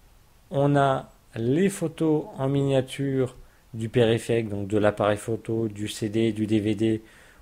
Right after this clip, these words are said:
ou de la carte mémoire qui apparaissent. On va sélectionner là où les photos voulues, donc je clique sur la première photo, je laisse appuyer sur majuscule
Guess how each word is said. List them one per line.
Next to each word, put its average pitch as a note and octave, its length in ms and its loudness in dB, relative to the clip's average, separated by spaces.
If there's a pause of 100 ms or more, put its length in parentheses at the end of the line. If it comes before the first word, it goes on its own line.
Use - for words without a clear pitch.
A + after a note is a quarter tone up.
ou C3+ 120 -2
de C3 60 2
la B2 100 6
carte - 280 -4
mémoire A2+ 640 -2 (560)
qui - 120 -8
apparaissent. C#3 680 -4 (3500)
On A#2 120 -2
va A#2+ 380 2
sélectionner D3 1000 0 (840)
là D3 360 8
où A#2+ 140 2
les A2 140 2
photos G#2 420 -6
voulues, A2 400 -4
donc F#2+ 200 -6
je F#2 140 -8
clique - 320 -10
sur - 160 -10
la G2 80 -4
première C3+ 320 -12
photo, D3+ 520 0
je G#2 140 0
laisse G2+ 300 0
appuyer G#2 320 -6
sur - 180 -16
majuscule A2+ 640 -6